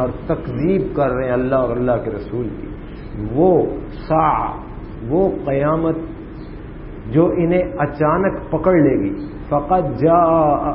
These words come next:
اشراطها، اور اس کی اشراط، اس کی علامات اور نشانیاں تو آ چکی۔ اولو الالباب کے لیے، جو عقل کو استعمال کرتے ہیں اور ان نشانیوں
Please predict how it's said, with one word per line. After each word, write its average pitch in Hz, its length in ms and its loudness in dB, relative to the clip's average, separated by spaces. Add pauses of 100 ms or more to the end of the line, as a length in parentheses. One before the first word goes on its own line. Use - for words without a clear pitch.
اشراطها، 131 1040 0 (840)
اور 143 140 2 (140)
اس 170 120 -2 (120)
کی 185 160 2
اشراط، 165 680 2 (160)
اس 156 100 -2 (100)
کی 165 100 2 (180)
علامات 151 640 2
اور 151 160 0
نشانیاں 156 720 0
تو 185 80 -2 (120)
آ 196 180 4
چکی۔ 151 360 -2 (2250)
اولو 185 220 6
الالباب 160 720 4 (180)
کے 160 100 4
لیے، 127 240 2 (1040)
جو 156 120 4 (200)
عقل 185 260 2 (100)
کو 170 60 4
استعمال 160 640 2 (100)
کرتے 131 420 0
ہیں 110 180 -6 (720)
اور 135 160 4 (140)
ان 170 160 0 (120)
نشانیوں 139 640 0